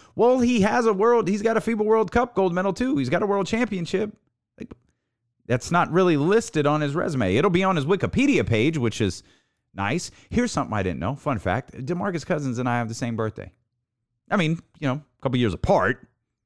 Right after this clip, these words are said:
or several years apart, maybe a decade apart, but I had no idea we shared the same birthday. And I only know this because I was looking on his Wikipedia page. So there you go. That explains my bad attitude, quite honestly. That expla-, that, that explains a lot.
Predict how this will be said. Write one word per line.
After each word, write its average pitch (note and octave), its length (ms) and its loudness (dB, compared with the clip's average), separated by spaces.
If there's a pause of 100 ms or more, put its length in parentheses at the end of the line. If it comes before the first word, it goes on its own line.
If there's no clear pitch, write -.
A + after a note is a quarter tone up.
(140)
or - 140 -6 (160)
several D2+ 260 0
years C#2 200 -4
apart, C#2+ 340 -8 (220)
maybe F#2+ 200 -2
a D2 40 -2
decade C#2 380 -6
apart, - 380 -10
but - 140 -14 (320)
I D#3+ 80 0
had D#3+ 100 2
no C#3+ 140 4
idea A#2+ 320 2
we G2 80 0
shared F#2 260 -4
the E2+ 60 -12
same E2+ 180 -4
birthday. - 380 -8 (500)
And E3 120 0
I E3 120 2
only D3+ 220 4
know G#3+ 160 2
this D#3 120 2
because C3+ 280 0
I C3+ 60 4
was B2 120 0
looking A#2 240 0
on G2+ 140 -2
his F#2 80 -2
Wikipedia D2+ 480 -4
page. - 360 -14 (960)
So A#2 140 -8
there A#2+ 100 2
you A#2 60 2
go. G#2 100 4
That D#3 140 4
explains C#3 360 0
my A2+ 140 0
bad F2+ 240 0
attitude, D2+ 480 -8 (100)
quite D#2 220 -6
honestly. C#2+ 400 -10 (480)
That C3+ 140 0
expla-, B2 260 -2
that, D#3+ 140 2
that F3 180 2
explains A2+ 420 0
a D2+ 60 -4
lot. D2+ 320 -2